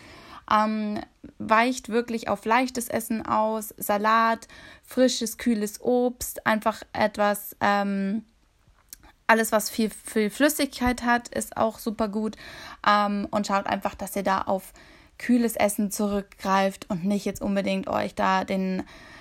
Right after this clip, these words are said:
weiß ich nicht, deftigen Schweinebraten reinzieht mitten, äh, in der Mittagssonne.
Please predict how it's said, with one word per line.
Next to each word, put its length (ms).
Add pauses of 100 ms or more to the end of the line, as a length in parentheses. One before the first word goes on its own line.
(140)
weiß 180
ich 100
nicht, 260 (200)
deftigen 440
Schweinebraten 640
reinzieht 560
mitten, 420
äh, 340
in 80
der 100
Mittagssonne. 640